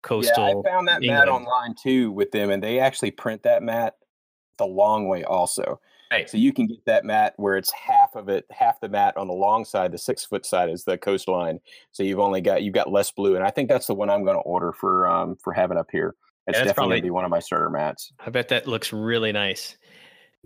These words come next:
Speaker 1: The, uh, the other mat I got was that one we just talked about, which I think when you look really closely at it, I would guess maybe it's World War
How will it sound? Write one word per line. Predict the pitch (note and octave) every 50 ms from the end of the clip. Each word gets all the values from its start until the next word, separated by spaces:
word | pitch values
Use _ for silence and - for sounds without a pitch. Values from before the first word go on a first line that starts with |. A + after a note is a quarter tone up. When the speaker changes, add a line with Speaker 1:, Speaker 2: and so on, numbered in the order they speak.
| _ _ -
Speaker 1:
The, | C3+ C3 C3 B2+ A#2
uh, | A2 G#2
the | B2 C3
other | F3+ G3 D#3
mat | C3 A#2+ A2+
I | A2 G#2+
got | A2 A2 G#2 -
was | A2 G2 -
that | A#2+ A2 -
one | A#2 A2+ A2 G#2+
we | A2 A2
just | G#2 G#2 - -
talked | C3 A#2+ - -
about, | A2 G#2 G2 G2 G2+ - - _ -
which | B2 G#2+ G#2 - - - - _ _ _ _ _ _ _ _ _ _ - - - - - - A2+
I | B2
think | - - G3+ G3+
when | D3 B2+
you | A#2+
look | A#2 C#3 C#3 - -
really | C#3 B2+ A#2
closely | - - A#2+ A#2 B2 A#2+ - C3+ C3 B2
at | B2 C3 C3
it, | C3+ - - -
I | A2+ A2+
would | A2 A2+ A2 G#2+ - -
guess | - A#2+ A2+ A#2+ C3 - - -
maybe | C3 C3 C3 C3+ C3+ C3+
it's | B2 B2 - -
World | B2+ B2+ C3 C3+ B2+
War | B2+ B2+ C3 C3 C3 B2+ A#2+ A#2 A#2